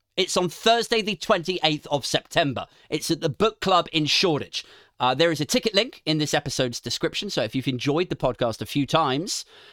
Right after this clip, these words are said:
and you can get to London on a Thursday night, uh, it's gonna be a scream, man. Uh, we've got John Left of the Countryside, we've got Otto English from Byline Times, we've got stand-up comedian Ashley Hayden.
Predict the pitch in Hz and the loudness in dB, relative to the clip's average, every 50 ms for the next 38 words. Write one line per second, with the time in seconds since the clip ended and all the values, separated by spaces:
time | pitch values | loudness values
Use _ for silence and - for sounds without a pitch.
0 | - - 123 135 131 127 - 131 117 170 - - 156 151 135 131 131 165 165 - | -8 -4 -2 -2 -2 -2 -2 0 0 0 -2 0 0 0 0 2 0 0 -2 -2
1 | 135 120 117 - - - 170 165 151 - - 139 131 123 123 127 - _ _ _ | -2 -2 -4 -4 0 0 0 0 0 0 -2 0 0 0 0 -2 -4 _ _ _
2 | _ _ _ _ - 107 104 104 98 101 - - 233 165 151 - - - 139 120 | _ _ _ _ -2 0 0 0 0 -2 -4 -4 -2 -2 -2 -2 -2 -2 -2 -2
3 | 101 85 - _ _ _ - - 85 87 92 - _ - - 98 98 117 113 - | -2 -4 -8 _ _ _ -16 -14 -14 -14 -16 -18 _ -10 -6 -6 -4 -4 -2 -2
4 | 143 - - - 156 151 147 139 135 - - - - - 160 151 - 156 147 - | -4 -2 0 0 0 0 0 -2 -4 -4 -6 -8 -4 -4 -4 -4 -4 -6 -6 -4
5 | - 139 139 139 127 - 110 - - 110 98 90 - - - - - _ _ - | -2 -2 -2 -2 -4 -6 -8 -6 -4 -4 -6 -6 -8 -12 -20 -20 -20 _ _ -2
6 | - 214 - - 220 196 - 147 156 147 147 143 131 - - 127 101 - - 113 | -2 0 0 -2 -4 -2 -2 -2 -2 0 0 -2 -4 -4 -4 -6 -6 -2 -2 -2
7 | 104 104 95 98 98 - - - 185 180 170 165 165 156 - 117 - - - - | 0 0 -2 -4 -4 -4 -2 -2 0 0 0 -2 -6 -6 -10 -12 -10 -8 -8 -6
8 | - 180 165 156 131 - - 143 147 151 139 139 127 120 - 143 135 - - 120 | -4 -4 -4 -4 -6 -6 -4 -2 -2 0 0 -2 -4 -4 -4 -4 -4 -4 -6 -4
9 | 113 - 196 190 175 175 180 165 151 | -2 -2 0 0 2 0 0 -2 -2